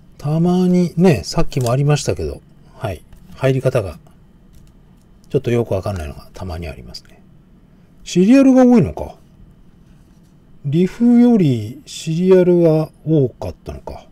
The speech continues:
はあ。ジダンさん。これ、えー、八枚目です。リフが一枚少なくて、シリアルが多かったのか。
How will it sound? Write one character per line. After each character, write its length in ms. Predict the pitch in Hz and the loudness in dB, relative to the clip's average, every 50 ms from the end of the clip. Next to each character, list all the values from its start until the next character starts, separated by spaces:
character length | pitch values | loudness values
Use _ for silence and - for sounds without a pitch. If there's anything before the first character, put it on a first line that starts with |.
| - _ _ _ _ - _ - - _ - | -20 _ _ _ _ -20 _ -20 -20 _ -16
は 880 | - - 151 170 180 185 185 180 185 185 185 180 180 185 185 180 180 180 | -10 -6 -6 -4 -4 -4 -4 -4 -4 -4 -4 -4 -4 -4 -6 -6 -6 -8
あ。 20 | - - - - - - - - - - - - - - - - | -12 -14 -20 -20 -20 -20 -20 -20 -20 -20 -20 -20 -20 -20 -16 -6
ジ 140 | - 160 | -2 0
ダ 120 | 151 127 101 | 0 0 0
ン 40 | - | -4
さ 140 | - - | -10 -14
ん。 40 | - - - - - - _ - | -16 -18 -20 -20 -20 -16 _ -6
こ 80 | - 185 | 0 2
れ、 240 | 175 175 170 170 - - - - - - | 4 4 4 4 0 -4 -20 -20 -16 -6
え 280 | - 151 147 143 143 135 | -2 0 2 2 2 0
ー、 20 | |
八 280 | - - 147 - - 156 | 0 -4 -4 -4 -2 0
枚 200 | 165 151 143 139 | 2 2 2 0
目 80 | 123 | -2
で 120 | 98 76 - | -4 -6 -8
す。 240 | - - - - - - - - - - _ _ _ _ - - | -10 -10 -12 -14 -16 -18 -20 -20 -20 -20 _ _ _ _ -16 -6
リ 120 | - 156 180 | -4 -2 -2
フ 140 | 175 - 240 | -2 -2 -2
が 160 | 226 233 226 | 0 0 0
一 220 | 220 - - - | 0 -2 -4 -4
枚 180 | 226 190 127 101 | -2 -2 -2 -4
少 180 | - - - - - | -6 -12 -14 -10 -6
な 180 | 151 151 156 151 | -4 -2 -2 -2
く 100 | 151 - | -4 -8
て、 320 | - - 104 87 76 - - _ _ _ _ _ _ _ _ _ _ _ - - _ _ _ _ _ _ _ _ _ | -12 -10 -8 -8 -8 -10 -16 _ _ _ _ _ _ _ _ _ _ _ -20 -20 _ _ _ _ _ _ _ _ _
シ 220 | - - - 160 156 | -18 -12 -6 -2 2
リ 120 | 165 170 | 4 4
ア 60 | 175 | 4
ル 80 | 170 170 | 4 4
が 100 | 156 156 | 4 4
多 40 | 147 | 4
か 100 | 131 - | 2 -2
っ 40 | - | -8
た 100 | - 71 | -12 -14
の 80 | 69 | -18
か。 140 | 67 - - | -18 -18 -20